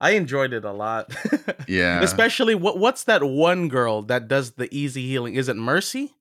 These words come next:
Speaker 2: Mercy, yeah.
Speaker 1: Mercy,
Speaker 2: Yeah.
Speaker 1: right? Oh, yeah, man.
Speaker 2: Yeah.
Speaker 1: Hey, I'll heal anyone all day, man.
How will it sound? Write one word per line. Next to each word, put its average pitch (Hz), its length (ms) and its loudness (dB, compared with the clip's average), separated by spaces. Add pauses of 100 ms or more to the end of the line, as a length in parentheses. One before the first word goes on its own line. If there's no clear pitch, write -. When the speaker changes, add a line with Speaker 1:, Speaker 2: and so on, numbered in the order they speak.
(240)
Speaker 2:
Mercy, 104 440 2
yeah. 71 240 -2
Speaker 1:
Mercy, 202 420 2
Speaker 2:
Yeah. 127 80 -2
Speaker 1:
right? 135 320 -2
Oh, 135 160 0
yeah, 143 220 0
man. 151 260 0
Speaker 2:
Yeah. 131 160 -10 (140)
Speaker 1:
Hey, 131 340 0 (200)
I'll 196 180 2
heal 190 240 0
anyone 190 440 0
all 185 300 2
day, 170 340 2
man. 127 360 0